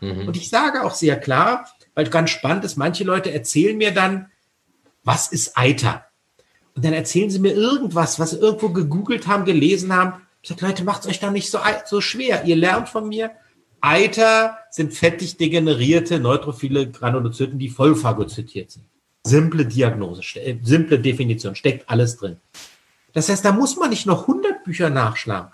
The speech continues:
Speaker 2: weil wir sind keine akademische Ausbildung. Ich muss nicht Menschen dazu bringen,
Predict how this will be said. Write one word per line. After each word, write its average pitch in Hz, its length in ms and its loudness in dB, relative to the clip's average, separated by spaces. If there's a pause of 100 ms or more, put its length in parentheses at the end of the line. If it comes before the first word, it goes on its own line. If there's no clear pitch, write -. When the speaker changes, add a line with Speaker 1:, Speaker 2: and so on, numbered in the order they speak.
(380)
Speaker 2:
weil 120 460 4
wir 156 280 2
sind 175 260 0
keine 165 340 2
akademische 147 800 2
Ausbildung. 127 720 -2
Ich - 160 -14
muss 147 200 -4
nicht 240 240 -6
Menschen 190 400 -2
dazu 160 340 0
bringen, 208 440 -2